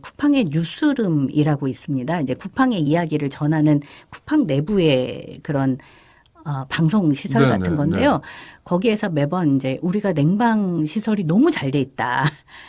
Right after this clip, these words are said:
Speaker 2: 아,
Speaker 1: 이런
Speaker 2: 그래요?
Speaker 1: 거를 막 자랑을 하고 있습니다. 그게
Speaker 2: 뭐
Speaker 1: 문제인
Speaker 2: 어딘가는
Speaker 1: 거죠.
Speaker 2: 잘 돼 있겠죠. 뭐 회장님
Speaker 1: 네.
Speaker 2: 방이나 무슨 간부 방은
Speaker 1: 음.
Speaker 2: 잘 돼 있고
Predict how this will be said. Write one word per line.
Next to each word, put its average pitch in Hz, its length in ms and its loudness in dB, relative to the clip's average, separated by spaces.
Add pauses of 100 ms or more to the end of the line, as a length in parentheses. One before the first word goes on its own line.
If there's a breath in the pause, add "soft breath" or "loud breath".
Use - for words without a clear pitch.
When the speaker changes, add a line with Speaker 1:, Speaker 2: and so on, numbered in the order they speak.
(100)
Speaker 2:
아, 110 320 -2
Speaker 1:
이런 262 160 6
Speaker 2:
그래요? 247 60 4
Speaker 1:
거를 226 160 2
막 151 180 0
자랑을 208 500 4
하고 143 200 -2
있습니다. 135 460 -4
그게 156 120 -2
Speaker 2:
뭐 151 140 6
Speaker 1:
문제인 - 220 4
Speaker 2:
어딘가는 220 260 2
Speaker 1:
거죠. 175 120 -2
Speaker 2:
잘 147 160 0
돼 165 140 4
있겠죠. 143 380 -2
뭐 131 120 0 (160)
회장님 170 400 0
Speaker 1:
네. - 40 -6
Speaker 2:
방이나 135 480 0
무슨 123 400 -2
간부 127 340 0
방은 123 220 2
Speaker 1:
음. - 40 -2
Speaker 2:
잘 107 220 -4
돼 120 160 -2
있고 113 320 -2